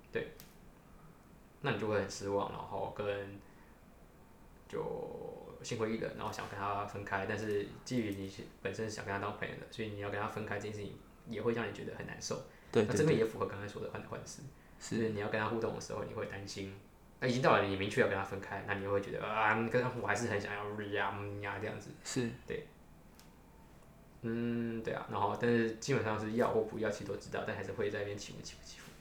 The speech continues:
Speaker 2: 是。
Speaker 1: 对，对，对，所以他会需要花，情-，只要，应该说只要是情绪中心有定义的人，情绪型的人，都需要一点时间沉淀。那书里的讲法是说，因为他在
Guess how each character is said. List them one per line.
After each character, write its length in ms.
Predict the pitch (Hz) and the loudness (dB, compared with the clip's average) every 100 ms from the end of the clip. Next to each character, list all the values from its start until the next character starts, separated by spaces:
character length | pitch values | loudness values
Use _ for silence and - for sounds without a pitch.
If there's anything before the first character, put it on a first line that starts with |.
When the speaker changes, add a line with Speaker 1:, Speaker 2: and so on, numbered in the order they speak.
| - - | -10 -2
Speaker 2:
是。 180 | - 107 - - | 0 0 -2 -8
Speaker 1:
对， 100 | - | -6
对， 100 | - | -6
对， 100 | - - | -8 -8
所 120 | - 131 | -2 2
以 40 | |
他 80 | 135 | 4
会 120 | 131 | 4
需 480 | 131 139 127 127 131 | 2 0 0 0 4
要 240 | 131 113 | 6 6
花， 560 | - 117 113 110 110 - | 4 6 6 8 4 2
情-， 220 | - 139 147 | 0 2 2
只 80 | |
要， 100 | 139 | 2
应 60 | 185 | 6
该 60 | 175 | 8
说 100 | - | 8
只 140 | - | 8
要 120 | 117 | 6
是 60 | 123 | 6
情 180 | - 107 | 0 -2
绪 100 | 110 | -2
中 220 | 92 101 | -2 -4
心 220 | - 95 92 - - | -6 -6 -8 -8 -2
有 120 | 98 | -2
定 200 | - 104 | 0 -2
义 120 | 101 | 0
的 80 | - | -4
人， 80 | - - - | -6 -8 -4
情 140 | 110 | 0
绪 60 | 120 | 0
型 160 | - | 0
的 60 | - | -6
人， 160 | - - - - - - - - - - | -6 -8 -12 -18 -20 -20 -20 -20 -20 2
都 160 | 123 127 | 6 6
需 220 | - 123 | 6 2
要 240 | 110 - - | 2 0 -6
一 40 | |
点 160 | - - | -10 -8
时 260 | - - - - | -4 -4 -6 -12
间 240 | - 101 98 - - - - - | -8 -8 -8 -12 -20 -20 -20 -12
沉 220 | - - - 98 - | -6 -6 -6 -12 -4
淀。 180 | - - - - - - - | -4 -4 -12 -18 -20 -20 -12
那 140 | 120 | -8
书 180 | 113 127 | -4 -2
里 80 | 110 | 0
的 60 | 101 | 2
讲 160 | 101 | 0
法 120 | 101 | 0
是 120 | 98 104 | -2 -2
说， 280 | - 98 | 0 0
因 60 | 113 | 2
为 60 | 120 | 2
他 80 | |
在 80 | 123 | 2